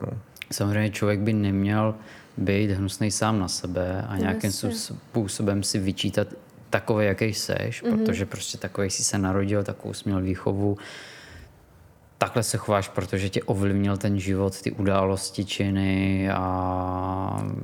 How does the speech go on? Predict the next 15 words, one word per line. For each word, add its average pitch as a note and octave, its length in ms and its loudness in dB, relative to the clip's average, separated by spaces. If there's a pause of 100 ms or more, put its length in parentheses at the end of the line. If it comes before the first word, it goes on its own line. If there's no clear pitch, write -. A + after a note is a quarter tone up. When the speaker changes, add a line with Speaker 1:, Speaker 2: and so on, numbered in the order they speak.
(140)
Speaker 2:
společnost, - 560 0
co - 80 0
máš G2 200 0
kolem G2+ 220 0
sebe. G2 420 0 (420)
Ale A2 180 2
přesně - 420 0
jak G2+ 100 2
říkáš, G2+ 460 2
tak G2 100 0
by G2 100 0
s - 160 -4
tím G#2+ 140 2
člověk G#2+ 240 0
měl G#2+ 360 4